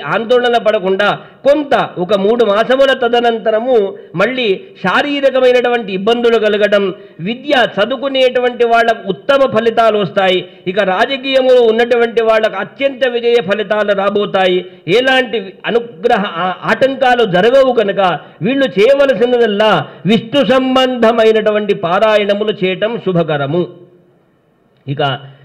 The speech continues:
మేషము, వృషభం, మిథున రాశి వాళ్లకు ఆర్ద్ర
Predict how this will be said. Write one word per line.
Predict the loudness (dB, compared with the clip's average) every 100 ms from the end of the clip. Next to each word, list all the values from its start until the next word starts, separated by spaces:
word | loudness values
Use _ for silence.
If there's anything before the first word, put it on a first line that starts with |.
| -20 _ _
మేషము, | -2 0 2 0 2 4 2
వృషభం, | 0 0 0 0 0
మిథున | 0 2 4
రాశి | 4 4 4 4
వాళ్లకు | 4 2 0 0 0 -4 -16 -20 -12 -2
ఆర్ద్ర | 0 0 0